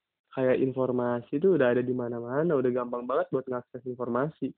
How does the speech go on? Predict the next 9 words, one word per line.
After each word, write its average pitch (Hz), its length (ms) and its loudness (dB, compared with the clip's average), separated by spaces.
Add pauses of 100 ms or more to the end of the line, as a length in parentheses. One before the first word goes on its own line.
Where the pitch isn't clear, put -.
(240)
udah 135 160 4
gampang 135 320 4
buat 135 160 4
ngakses 135 480 -2
ilmu 135 560 2
gitu 123 160 -8
kan. 123 320 -4 (560)
Dia 143 160 2
kayak 127 220 2